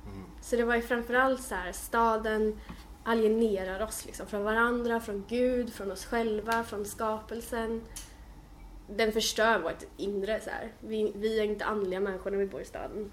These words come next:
Speaker 2: tycker han.
Speaker 1: Mm.
Speaker 2: Så vi måste tillbaka till landet och vi måste så här, producera vår egen mat och vi måste lära känna jorden. Ja, leva hållbart är väl,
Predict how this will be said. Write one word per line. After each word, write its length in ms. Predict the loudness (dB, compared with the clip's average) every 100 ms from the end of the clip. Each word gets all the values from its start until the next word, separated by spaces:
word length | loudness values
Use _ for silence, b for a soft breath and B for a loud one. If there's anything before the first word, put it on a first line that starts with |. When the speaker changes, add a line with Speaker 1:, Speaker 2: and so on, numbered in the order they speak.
| -12
Speaker 2:
tycker 180 | -14 -10
han. 240 | -8 -8 -10 B B B
Speaker 1:
Mm. 120 | -12 -8
Speaker 2:
Så 120 | 0
vi 60 | 2
måste 220 | 2 0
tillbaka 360 | -4 -4 -4 -6
till 160 | -6
landet 400 | -6 -4 -4 -6
och 60 | -6
vi 60 | -6
måste 360 | -8 -8 -10
så 60 | -8
här, 60 | -8
producera 460 | -6 -6 -2 -4 -2
vår 80 |
egen 340 | -4 -4 -4 0
mat 600 | 2 2 0 -4 -8 -8
och 200 | -6 -6
vi 80 | -6
måste 520 | -8 -12 -12 -10 -10 -12 -20 -20 -20 -20 -20 B B B B -20 -20 -20 -20 -20 -8
lära 360 | -2 -2 -2
känna 920 | -4 -2 0 0 0 -2 -4 -6 -8 -12 B B B B B -20 -20 -20 -20 -20 -20 -20 -14
jorden. 1000 | -2 0 0 -2 -6 -6 -4 -4 -4 -6 -10 -14 B -20 -20 -20 -20 -20 -20 -20 -20 -20 -20 -20 -20 -20 -20 -20 -20 -20 -20 -20 -20 -10
Ja, 140 | -2 0
leva 260 | 2 2
hållbart 1000 | 0 -2 -4 -4 -6 -8 -8 -10 -16 -12 -6
är 140 | -4
väl, 280 | -4 -4